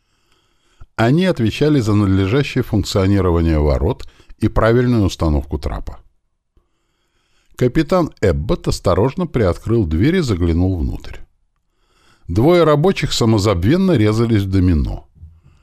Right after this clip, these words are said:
От сильной тряски костяшки на столе высоко подпрыгивали, но это не мешало игрокам колотить по столу, что есть силы. Эбботт толкнул дверь и вошёл. Следом за ним шагнул Форенсен.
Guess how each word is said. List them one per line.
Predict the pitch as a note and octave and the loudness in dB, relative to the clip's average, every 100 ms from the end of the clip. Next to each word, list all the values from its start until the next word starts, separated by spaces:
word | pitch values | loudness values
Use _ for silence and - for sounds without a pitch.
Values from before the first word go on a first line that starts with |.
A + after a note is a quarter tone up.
| _ _ _ - | _ _ _ -4
От | A2+ A#2+ | 0 0
сильной | - D#3+ D3 D3 | 2 4 4 4
тряски | C#3+ E3+ F3 - | 2 2 2 0
костяшки | - A2 - D3 C#3 C3 | 0 0 0 0 0 0
на | A2 | 0
столе | G#2 A#2 A#2 C#3 | 0 0 2 2
высоко | A2+ - F#2+ A#2 | 2 0 -2 -2
подпрыгивали, | C3 A#2+ - C2+ B1 A1 G#2 - - _ _ _ | -2 -4 -2 -4 -2 -6 -6 -10 -14 _ _ _
но | F#3 F3 | 0 0
это | C#3+ C3+ | 2 2
не | B2 | 4
мешало | A2+ G#2 G2+ E2+ E2 | 2 2 0 2 2
игрокам | E2 F#2 F2 C#3 | 2 -2 0 -2
колотить | - F2+ F2+ E2+ D#2 | 0 0 0 0 -4
по | - | -2
столу, | - - F2+ G#2 | -4 0 0 0
что | - F2+ | -2 -2
есть | D#2 D#2 | -2 -2
силы. | - - A#1 - - - - - - - - - - - - - - - - - _ - - - - - - - - - - - - | -6 -8 -10 -12 -18 -20 -20 -20 -20 -20 -20 -20 -20 -18 -16 -16 -16 -20 -20 -20 _ -16 -14 -16 -18 -20 -20 -20 -20 -20 -20 -12 -4
Эбботт | D3 G2+ F2+ | -2 -2 -6
толкнул | - F2+ - F#2+ E2 | -2 -2 -2 -2 -2
дверь | F2+ F#3 | -2 -2
и | F3+ | 0
вошёл. | A#2 - - - - - - - - - - - | -2 -4 -8 -12 -16 -18 -18 -20 -20 -20 -20 -12
Следом | - - B2 F#2 F2+ | -6 0 2 2 0
за | D#2+ F2+ | 0 0
ним | G2+ D#3+ | 0 0
шагнул | - E2+ F2+ A2 | -2 -2 -2 -4
Форенсен. | - - - - - - - | -4 -8 -8 -12 -12 -14 -18